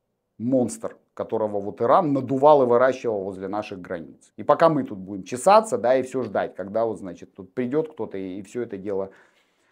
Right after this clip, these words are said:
разрулит. Так что, в общем, в сухом остатке боеготовность максимальная,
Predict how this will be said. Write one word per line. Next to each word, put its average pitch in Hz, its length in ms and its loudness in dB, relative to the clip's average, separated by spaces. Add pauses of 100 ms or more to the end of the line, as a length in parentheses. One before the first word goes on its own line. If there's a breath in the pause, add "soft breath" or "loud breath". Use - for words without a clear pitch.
(180 soft breath)
разрулит. 110 680 2 (100)
Так 196 220 8
что, 170 440 8
в 143 120 2
общем, 160 420 2
в - 80 -20
сухом 160 380 8
остатке 131 640 4 (580)
боеготовность 135 800 6
максимальная, 156 840 -2